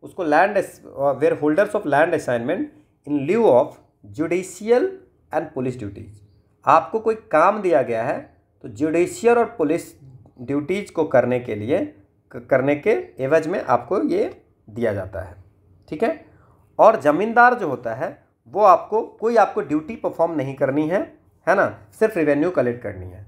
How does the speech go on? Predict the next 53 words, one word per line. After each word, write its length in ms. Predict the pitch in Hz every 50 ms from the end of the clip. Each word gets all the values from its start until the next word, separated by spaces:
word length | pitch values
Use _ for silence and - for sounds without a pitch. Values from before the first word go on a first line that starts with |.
| - -
ये 100 | 135 151
आपसे 260 | 143 127 - - 185
बोला 220 | - 117 101 98
जा 140 | 92 98 92
रहा 120 | 92 92 95
है। 140 | 87 85 - _ _ _ _ _ _ _ _ _ _ _ _ _ _ _
अब 100 | 175 170 190
यहाँ 260 | 185 165 165 180 208
पे 120 | 202 226 214
क्या 180 | - 139 120
है 120 | 120 120 120
ना, 440 | 135 160 175 123 98 - - - _ -
इसमें 280 | - - 175 180 190
ये 260 | 185 175 165 165 160 147
है 120 | 151 175
कि 160 | - 202 196
जमींदार 920 | 170 127 104 120 127 135 143 143 143 143 139 147 156 170 185 202 - - - - _ _ _ _ 135
जो 80 | 147
जुडिशियल 600 | 147 - 135 131 143 147 147 - - 202 208 202 202 - -
पुलिस 380 | 160 147 151 175 180 180 143
ड्यूटी 340 | 143 147 147 147 151 156 156
जो 120 | 139 139
होगा 320 | 117 110 107 101 117 131 165 226 - - - _ -
वो 60 | 120
लोकली 460 | 123 123 131 131 127 147 156 175 196
जो 120 | 180 175 156
परफॉर्म 400 | - 147 131 - 139 135 135 127
की 160 | - 127 113
जाते 280 | 113 110 104 - 107
थे 180 | 101 - 202 320
वो 180 | 151 151 160 151
जमींदार 540 | 123 135 127 131 131 127 123 127 131 131
के 120 | 131 127 113
द्वारा, 400 | 98 101 101 101 120 175 277 294 - _ _ _ _ _ _ _ -
और 120 | 123 120
जागीरदार 520 | 104 127 127 127 131 135 131 147 170 190 202
जो 140 | 202 214 185
हुआ 160 | 180 175 165
करते 300 | 147 156 143 123 127 131 127
थे 140 | 139 170
वो 300 | 320 320 - - - 127
लैंड 340 | 123 120 127 147 170 190 190
असाइनमेंट 460 | 170 - - 147 143 147 151 151 151 -
के 60 | 151
होल्डर 280 | - 127 120 123 147 151
हुए 180 | 147 147 151
थे, 140 | 147 - 123
हुआ 260 | 123 135 143 147 147
करते 280 | 147 147 151 147 - 156
थे 160 | 151 233 285 302
in 440 | - - - _ _ 147 143 139 147
lieu 120 | 160 185
of 120 | 226 -